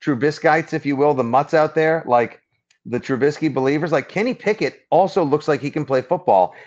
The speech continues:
And this was supposed to be a very underwhelming football class. So I've seen people play even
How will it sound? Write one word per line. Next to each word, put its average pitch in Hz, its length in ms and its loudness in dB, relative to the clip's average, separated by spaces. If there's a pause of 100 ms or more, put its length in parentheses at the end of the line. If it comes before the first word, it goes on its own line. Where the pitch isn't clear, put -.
And 143 160 -2
this 202 140 -2
was 220 120 0
supposed 180 360 0
to 175 60 -2
be 156 120 0
a 127 80 2
very 147 320 2
underwhelming 131 760 2
football 135 400 2
class. 85 360 -2 (200)
So - 140 0
I've 247 160 4
seen 285 420 -2
people 208 380 -2
play 180 460 0 (260)
even 185 340 0